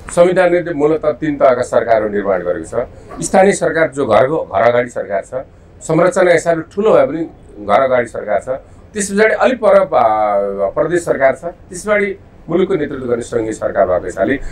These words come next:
संरचनागत रूपमा तिन तहका सरकारहरू,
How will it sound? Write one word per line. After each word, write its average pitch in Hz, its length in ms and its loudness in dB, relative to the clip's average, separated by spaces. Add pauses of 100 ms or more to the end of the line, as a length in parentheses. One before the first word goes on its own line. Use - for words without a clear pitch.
(160)
संरचनागत 208 760 2
रूपमा 175 200 -2
तिन 170 260 -2
तहका 147 280 2
सरकारहरू, 135 680 -2